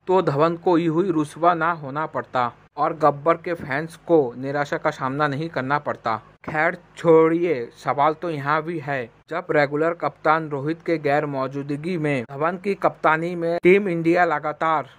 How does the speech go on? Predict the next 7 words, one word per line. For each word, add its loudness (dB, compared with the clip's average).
अच्छा -2
प्रदर्शन 0
कर 0
रही -4
है, -2
तो 4
कप्तान 0